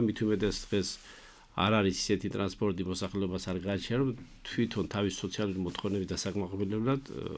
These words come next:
საკმარისი რაოდენობით არა, რომ მოიმარაგონ დროულად ხე-ტყე. ამიტომ მანამდე ჩვენ ქონდა, ვაცხადებდით, ჩვენ ჩვენი წინამორბედები,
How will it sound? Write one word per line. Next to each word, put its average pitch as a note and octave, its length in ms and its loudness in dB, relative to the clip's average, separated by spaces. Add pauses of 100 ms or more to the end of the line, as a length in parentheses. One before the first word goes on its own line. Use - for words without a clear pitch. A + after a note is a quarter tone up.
(220)
საკმარისი A2+ 760 2
რაოდენობით F2 360 0
არა, F2+ 200 -2
რომ C3+ 160 2 (240)
მოიმარაგონ G2+ 600 4
დროულად G#2 420 0
ხე-ტყე. F2+ 320 -6 (640)
ამიტომ B2 360 8 (680)
მანამდე A#2 400 8
ჩვენ G#2+ 320 2
ქონდა, G2+ 300 4 (180)
ვაცხადებდით, G2 840 4 (840)
ჩვენ A#2+ 320 4
ჩვენი G#2+ 240 4
წინამორბედები, G2 840 2